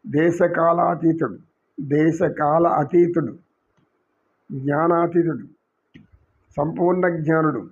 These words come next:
పరిపూర్ణ జ్ఞానుడు, సృష్టి అంతా ఉన్నటువంటి సర్వేశ్వరుడు, సర్వాంతర్యామి. ఇవి తెలియకుండా అజ్ఞానంలో ఉన్నారు. ఎందుకు? ఏ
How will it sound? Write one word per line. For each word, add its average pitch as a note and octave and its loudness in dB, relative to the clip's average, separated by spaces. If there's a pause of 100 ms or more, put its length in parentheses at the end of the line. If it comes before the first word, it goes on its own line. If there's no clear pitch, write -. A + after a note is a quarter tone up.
(160)
పరిపూర్ణ F3 0 (120)
జ్ఞానుడు, D#3+ 2 (720)
సృష్టి D#3 -4
అంతా F3 2
ఉన్నటువంటి D#3+ 0
సర్వేశ్వరుడు, D#3+ 0 (100)
సర్వాంతర్యామి. E3 4 (1500)
ఇవి D#3+ 0 (100)
తెలియకుండా D#3+ 0 (680)
అజ్ఞానంలో C#3+ 0
ఉన్నారు. - -8 (960)
ఎందుకు? D3+ -2 (960)
ఏ D#3+ 4